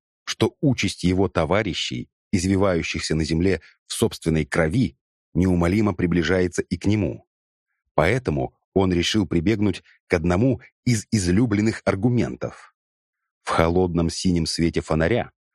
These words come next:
опасно сверкнуло изогнутое лезвие массивного охотничьего ножа, и мой перегруженный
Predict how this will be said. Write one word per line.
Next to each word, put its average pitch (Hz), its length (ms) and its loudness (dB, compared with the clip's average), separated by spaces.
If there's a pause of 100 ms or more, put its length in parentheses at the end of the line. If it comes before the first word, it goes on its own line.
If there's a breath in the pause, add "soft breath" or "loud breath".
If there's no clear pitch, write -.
(200)
опасно 90 480 -2
сверкнуло 92 580 0 (320)
изогнутое 87 640 0
лезвие 76 500 0 (280 soft breath)
массивного 85 720 0 (140)
охотничьего 82 680 0
ножа, 90 400 -2 (420)
и 95 100 4
мой 113 320 2 (240)
перегруженный 95 920 2